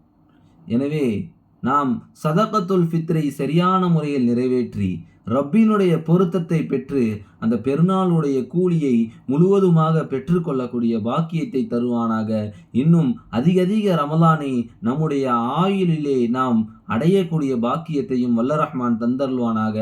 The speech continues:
இந்த ரமலானிலே நாம் எதையெல்லாம் அமல் செய்தோமோ அந்த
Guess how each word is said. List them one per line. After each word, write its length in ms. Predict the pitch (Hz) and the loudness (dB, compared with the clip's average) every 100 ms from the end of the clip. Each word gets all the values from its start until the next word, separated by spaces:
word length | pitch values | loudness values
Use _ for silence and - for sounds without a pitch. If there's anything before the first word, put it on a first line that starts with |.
| 107 101 - - | -4 -6 -12 -4
இந்த 360 | 123 165 165 143 | 2 4 4 2
ரமலானிலே 760 | 135 156 165 165 151 123 107 98 98 - - | -2 0 2 4 2 0 -2 -4 -10 -14 -2
நாம் 340 | 123 147 135 120 | 2 2 0 -2
எதையெல்லாம் 680 | 113 139 170 175 175 175 170 120 | -2 2 4 4 4 4 4 0
அமல் 260 | 120 156 170 | 0 2 2
செய்தோமோ 560 | 160 139 127 123 120 113 110 - - | 2 -2 0 0 0 -2 -4 -10 -2
அந்த 200 | 117 | 0